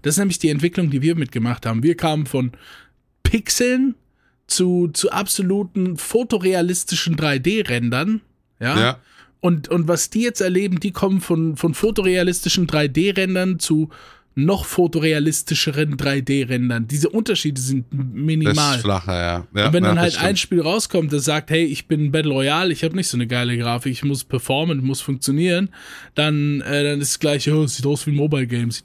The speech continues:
Speaker 1: Trash aus“, ne, einfach.
Speaker 2: Ja, ja, furchtbar.
Speaker 1: Übel.
Speaker 2: Aber,
Speaker 1: Aber,
Speaker 2: äh,
Speaker 1: also
Speaker 2: das entwe-, erleben wir nur als furchtbar. Ich meine, jeder erlebt es natürlich anders, ne?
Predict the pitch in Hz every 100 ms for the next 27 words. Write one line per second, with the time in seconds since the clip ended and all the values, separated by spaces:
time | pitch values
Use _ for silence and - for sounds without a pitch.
0 | - - 156 120 104 113 127 113 107 104
1 | _ - 123 123 120 110 107 95 - -
2 | 92 - 90 82 - - 143 120 113 -
3 | 110 123 147 175 156 - - - 120 170
4 | 175 127 135 110 135 131 127 135 147 123
5 | 131 143 127 104 98 - 110 92 101 95
6 | 95 101 104 107 107 113 117 110 107 117
7 | 123 - 120 120 110 120 127 101 - 92
8 | 101